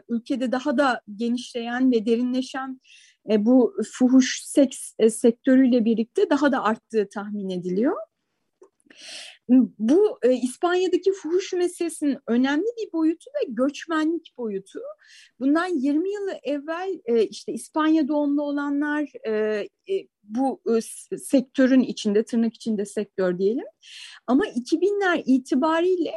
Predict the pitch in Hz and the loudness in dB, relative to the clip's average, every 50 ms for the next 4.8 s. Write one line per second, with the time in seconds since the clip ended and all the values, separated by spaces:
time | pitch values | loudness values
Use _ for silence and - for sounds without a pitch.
0 | - 605 - _ - _ _ _ - 226 254 277 269 247 254 403 392 254 214 240 | -10 -12 -14 _ -20 _ _ _ -2 0 0 0 0 0 2 2 2 2 2 2
1 | 269 262 - - - - 330 320 330 320 311 - - - 311 - - 302 277 269 | 0 0 -2 -10 -4 0 2 2 2 2 0 0 0 0 0 2 2 0 -2 0
2 | 269 294 294 294 320 339 381 440 554 _ _ _ - - - - _ - - - | 2 2 4 4 2 0 -2 -8 -14 _ _ _ -20 -20 -20 -20 _ -20 -12 -8
3 | 233 214 202 262 277 294 320 320 339 339 330 370 359 - 392 370 302 359 349 349 | -4 2 4 6 6 6 6 4 2 2 2 0 -2 -2 -4 -4 -4 -4 -6 -6
4 | 359 349 330 349 349 339 349 339 339 349 349 349 339 339 349 | -6 -4 -4 -2 -4 -2 -4 -4 -4 -4 -6 -6 -6 -6 -6